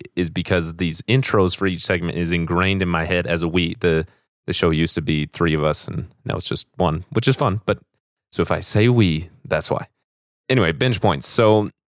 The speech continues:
Easter eggs, details, just, just fun details I noticed. And let me say, this movie is funny. Like,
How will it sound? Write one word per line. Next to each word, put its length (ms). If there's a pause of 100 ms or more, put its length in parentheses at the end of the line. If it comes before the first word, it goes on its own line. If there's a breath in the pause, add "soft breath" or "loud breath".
(120)
Easter 300
eggs, 240
details, 400
just, 300 (180)
just 220
fun 180
details 400
I 60
noticed. 340
And 380
let 140
me 60
say, 240
this 380
movie 420
is 220
funny. 540 (440)
Like, 260